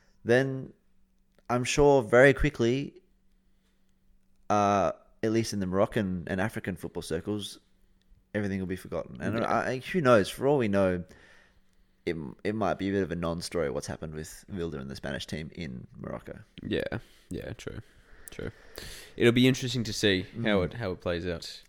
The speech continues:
Speaker 1: Yes. But anyway, back to the men's side of the international game. Uh, with, over the international break, there has been some, uh, European Championship qualifiers, as the Euros are next year in Germany, for anyone that doesn't know. And y-,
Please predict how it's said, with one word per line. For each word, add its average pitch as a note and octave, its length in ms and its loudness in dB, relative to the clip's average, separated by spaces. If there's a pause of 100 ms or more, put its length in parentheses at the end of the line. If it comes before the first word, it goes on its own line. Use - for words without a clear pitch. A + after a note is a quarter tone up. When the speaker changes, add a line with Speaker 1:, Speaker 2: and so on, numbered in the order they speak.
(180)
Speaker 1:
Yes. G#2+ 440 -2 (680)
But D3 100 8
anyway, C#3+ 320 6
back D#3 300 6
to D3 240 2
the B2 200 0
men's B2 320 0
side F#2 280 -2
of E2+ 80 -10
the F#2 60 -4
international E2+ 480 -8
game. F#2 320 -4 (120)
Uh, G2+ 340 0
with, G2+ 200 -10
over A2 220 0
the G#2+ 120 0
international G#2+ 500 -4
break, G#2+ 220 0
there G#2+ 100 -2
has B2+ 220 0
been B2 320 -2
some, G#2 420 -4
uh, G2 120 -2
European G2+ 920 -4 (840)
Championship G#2 640 -4
qualifiers, F2 680 0
as F2 120 -8
the F2 140 -10
Euros E2 320 -4
are E2 200 -4
next E2+ 400 -10
year F2 160 -4
in E2 220 -10
Germany, F2 460 -8 (460)
for F2+ 80 -12
anyone D#2+ 200 -10
that D2+ 120 -12
doesn't D#2+ 260 -6
know. B2+ 160 -8 (920)
And A#2+ 300 2
y-, C3 140 -8